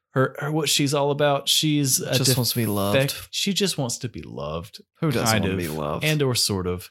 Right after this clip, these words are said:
Speaker 1: She's got a defective voice box. And
Speaker 2: She had
Speaker 1: she
Speaker 2: it from the start. She's a nineteen fifties doll.
Speaker 1: Yeah, and apparently we learned that Woody apparently has been around since the nineteen fifties as
Speaker 2: Yeah,
Speaker 1: well.
Speaker 2: it was very strange.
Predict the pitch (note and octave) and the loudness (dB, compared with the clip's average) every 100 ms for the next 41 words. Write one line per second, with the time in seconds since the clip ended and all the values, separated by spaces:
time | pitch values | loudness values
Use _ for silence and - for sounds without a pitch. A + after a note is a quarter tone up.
0 | - - - - - D3+ D3 F3+ D#3 C3 | -20 -20 -20 -10 -2 0 2 2 2 0
1 | A#2+ C3 B2+ A2+ G2+ G#2+ A#2 A2+ - B2+ | 0 0 0 0 0 0 0 0 0 0
2 | A#2 G#2+ - - - - A#2 B2+ A#2 A2+ | 0 0 0 0 -2 -4 0 4 4 4
3 | - A2 F2 - A2 D#2+ - G#2+ G#2 G#2+ | -2 -2 0 2 0 0 -4 -4 -4 -4
4 | A2+ - B2 A2+ A#2 - G#2 A2 - G2+ | -4 -4 -6 -4 -6 -6 -6 -4 -2 -2
5 | D#2 C#2+ G#2 A#2+ C#3 F#2 G2 A2 A#2 D3 | -2 -4 -6 -2 0 -2 -2 -4 -2 -2
6 | D#3+ C#3+ B2 A#2+ A2 A#2 A#2+ G#2 E2+ G2+ | -2 -2 0 0 0 0 0 0 0 -2
7 | D3 D#3+ G2 D#2 - G#2 F#2 E2+ F#2 F#2 | -2 -2 -4 -6 -4 -4 -4 -6 -6 -8
8 | F#2+ F#2 F2+ F#2 F#2 - G2+ - F2+ F2+ | -6 -6 -4 -4 -6 -6 -6 -6 -6 -6
9 | F2+ G2+ F2+ - F#2 - E2+ E2 F2 G#2 | -6 -6 -6 -8 -8 -8 -8 -8 -8 -2
10 | E3 F#3+ - C3+ D#3 C#3 - B2 A2+ A2+ | 0 0 0 0 0 0 0 -2 -2 -4
11 | - | -8